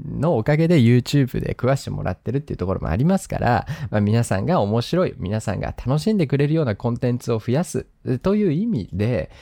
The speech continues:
まあ、生放送も、まあ、やらなきゃいけない仕事の一つだとは思ってますし、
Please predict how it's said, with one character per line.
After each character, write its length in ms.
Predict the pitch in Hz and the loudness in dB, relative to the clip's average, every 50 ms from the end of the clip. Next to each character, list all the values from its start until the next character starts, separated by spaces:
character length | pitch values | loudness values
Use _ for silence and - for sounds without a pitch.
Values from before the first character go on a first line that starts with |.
| - - - | -18 -8 -4
ま 60 | 104 | -2
あ、 20 | 98 | 0
生 240 | 95 92 98 101 107 | 2 2 4 4 4
放 160 | 123 131 120 | 4 4 4
送 180 | - - 92 - | 2 0 0 2
も、 380 | 87 98 110 110 80 - - - | 2 2 4 2 2 0 -4 -8
ま 100 | - - | -8 -6
あ、 20 | |
や 160 | - - - | -4 -2 -2
ら 120 | - 143 175 | 0 2 2
な 140 | 196 233 - | 2 2 2
き 80 | - | 0
ゃ 40 | - | 0
い 60 | 190 | 2
け 120 | - 123 117 | 2 4 4
な 100 | 127 127 | 6 4
い 360 | 117 - - - - - - | 4 2 -2 -6 -10 -10 -8
仕 180 | - - - - | -8 -6 -2 -2
事 180 | 143 156 - | -2 0 0
の 60 | 180 170 | 0 -2
一 160 | - 220 208 | 0 -2 -4
つ 140 | - 156 135 | -2 -2 -2
だ 160 | 170 233 247 | -2 -2 -2
と 80 | - | 0
は 80 | 175 110 | 0 0
思 120 | 107 127 | 0 0
っ 40 | - | -2
て 80 | - - | -2 -2
ま 140 | - 101 123 | -2 -2 -4
す 140 | - - 82 | -4 -6 -8
し、 420 | - - - - - - - - | -8 -10 -10 -10 -10 -10 -10 -12